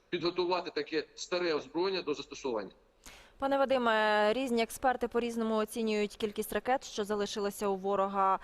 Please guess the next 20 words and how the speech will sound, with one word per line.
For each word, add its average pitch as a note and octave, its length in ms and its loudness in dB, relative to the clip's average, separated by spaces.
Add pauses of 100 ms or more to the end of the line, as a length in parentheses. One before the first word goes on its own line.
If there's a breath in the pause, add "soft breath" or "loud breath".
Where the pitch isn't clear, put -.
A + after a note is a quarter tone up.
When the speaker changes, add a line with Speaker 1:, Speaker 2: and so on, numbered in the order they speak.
(240 loud breath)
Speaker 2:
А G3 240 4
є G#3+ 180 -2
думка, A3+ 320 0
що G#3 880 2
ракет G#3+ 260 0
вистачить G3+ 420 -4
на G3+ 160 2
три-чотири A3 600 0
такі A3+ 240 -2
масовані G3+ 680 0
ракетні G3 400 0
атаки. F#3+ 840 2
Інша G#3+ 300 -4
думка, G3 340 -2
що G3 200 -6
це G3 140 -4
можуть F#3 260 -2
бути F3+ 280 -6
п'ять G#3+ 380 0
повноцінних, G#3+ 720 -2